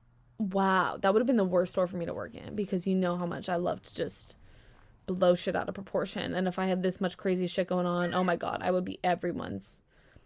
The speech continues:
I'd be the bane of everyone's existence. As if I'm not already. Amazing. That's a crazy, that is literally crazy. I wanna talk to that person. Like, I need to know all of, I need to know so much more. Um, okay, let's read this one. I once had a, t-, uh,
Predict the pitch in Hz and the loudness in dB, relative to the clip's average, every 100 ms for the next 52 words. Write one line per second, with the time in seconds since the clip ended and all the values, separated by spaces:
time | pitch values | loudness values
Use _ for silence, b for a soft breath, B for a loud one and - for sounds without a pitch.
0 | b - 196 185 175 170 170 170 - 190 | b 0 2 2 2 -2 -2 -4 -4 -8
1 | 190 226 240 - - - - - - _ | 0 2 2 0 -14 -14 -16 -18 -20 _
2 | _ - 202 190 196 190 170 160 165 208 | _ -2 0 2 2 2 0 0 0 6
3 | 302 415 208 - - - b b b b | 8 8 6 0 -18 -20 b b b b
4 | b - 208 208 190 180 180 180 196 208 | b -4 2 4 4 2 0 4 4 4
5 | 226 202 190 214 226 226 190 185 175 175 | 2 2 6 8 8 8 6 2 2 0
6 | 185 175 180 190 190 180 180 170 175 170 | 0 2 2 2 2 2 0 0 0 0
7 | 165 175 170 180 185 190 185 190 175 170 | -2 0 0 2 4 4 2 0 0 0
8 | - 175 170 170 - 190 190 175 - 170 | 0 2 2 0 -4 0 0 0 -2 -2
9 | 170 104 - - - - 190 175 175 185 | -2 -8 -20 -18 -10 -2 0 0 -2 -6
10 | 62 - - b b b b b - 202 | -8 -10 -14 b b b b b 0 4
11 | 190 175 175 - - 185 185 - 190 202 | 4 4 -2 -10 -8 -6 -4 -4 -4 -2
12 | 185 180 - - - - - 196 190 220 | -2 -4 -8 -10 -14 -16 0 0 2 0
13 | 262 339 370 370 - - 214 208 | 2 2 0 -2 -10 0 2 2